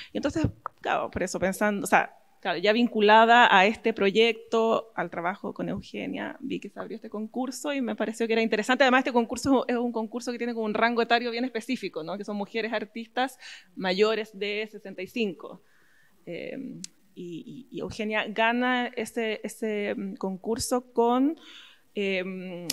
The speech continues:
esta performance que hace en México, claro, que no sé si aparecen las fotos, no he visto las fotos que están atrás, ¿no? Donde ella aparece cubierta de barro, parada en, en una roca,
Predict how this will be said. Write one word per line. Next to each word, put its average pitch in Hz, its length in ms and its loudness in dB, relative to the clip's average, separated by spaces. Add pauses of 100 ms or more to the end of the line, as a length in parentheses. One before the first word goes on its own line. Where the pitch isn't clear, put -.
(120)
esta 196 680 2
performance 214 600 0
que 220 100 6
hace 214 460 4
en 226 360 0 (140)
México, 226 1400 -4 (140)
claro, 196 520 -10
que 196 100 -16
no 185 100 -14
sé 208 140 -16
si 226 160 -16
aparecen 220 500 -18
las 214 100 -18
fotos, 247 220 -10
no 208 80 -8
he - 20 -8
visto 214 180 -10
las 226 120 -10
fotos 233 220 -12
que - 60 -20
están 233 200 -8
atrás, 233 280 -6
¿no? 247 200 -8
Donde 226 180 -10
ella 214 120 -6
aparece 214 520 -6
cubierta 214 400 -8
de 214 60 -4
barro, 226 560 -2 (420)
parada 202 300 -6
en, 202 280 -12
en 185 100 -10
una 190 180 -6
roca, 214 640 0